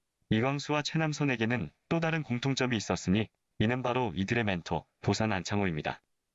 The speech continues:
특히 이광수는 일본 유학 중에 안창호의 연설을 듣고 조국의 독립과 계몽운동에 투신할 것을 결심했고 이렇게 맺은 안창호와의 인연은 훗날 이광수가 변절하는 순간까지도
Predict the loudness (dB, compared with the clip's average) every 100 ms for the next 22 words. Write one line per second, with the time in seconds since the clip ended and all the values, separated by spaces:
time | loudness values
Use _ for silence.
0 | _ -4 0 2 2 2 0 0 0 0
1 | -2 -8 -2 0 2 0 0 0 2 2
2 | 2 0 -2 0 2 2 2 2 0 0
3 | 0 0 -2 -2 _ _ -2 2 2 0
4 | 0 0 0 -2 -2 -2 -2 0 2 2
5 | 0 0 0 -4 -2 0 0 -2 0 -2
6 | _ _ 0 0 2 -2 0 -4 -4 _
7 | _ _ _ -4 -2 0 -2 -2 0 -2
8 | -2 -4 -2 0 2 0 0 0 0 0
9 | -4 -10 _ -20 -2 2 2 0 0 -2
10 | 0 -2 0 -2 2 0 2 2 0 0
11 | 0 0 0 -4 -2 -4